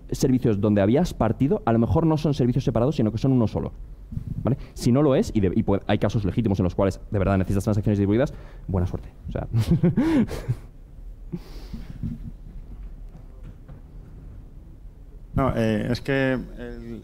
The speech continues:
Speaker 2: el que dio la ponencia se sienta enfrente de mí en el trabajo. Vale, entonces, eh, lo de OpenShift viene porque hemos visto que a los clientes, cuando, cuando ven toda la interfaz, toda la integración y todo,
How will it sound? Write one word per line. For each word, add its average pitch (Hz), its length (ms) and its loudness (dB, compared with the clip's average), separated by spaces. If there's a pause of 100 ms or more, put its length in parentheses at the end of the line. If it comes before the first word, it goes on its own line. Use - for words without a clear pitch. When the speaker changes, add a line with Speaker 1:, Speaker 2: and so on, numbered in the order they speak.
Speaker 2:
el 113 140 0
que 120 120 0
dio 123 120 4
la 131 80 4
ponencia 135 420 2
se 113 140 0
sienta 117 240 0
enfrente 117 380 -2
de 110 100 4
mí 104 240 4 (120)
en 107 140 0
el 98 80 0
trabajo. 90 380 -8 (500)
Vale, 117 160 2
entonces, 131 520 4 (300)
eh, 110 600 0 (160)
lo 120 160 0
de 117 100 2
OpenShift 123 440 2
viene 135 380 2 (160)
porque 117 240 -8
hemos 127 220 4
visto 135 280 0
que 110 100 2
a 113 40 0
los 107 140 0
clientes, 120 580 -10 (440)
cuando, 104 880 4 (100)
cuando 107 220 2
ven 120 160 2
toda 135 200 0
la 131 100 0
interfaz, 123 560 0
toda 120 200 2
la 117 80 2
integración 117 640 -2
y 117 80 4
todo, 120 360 0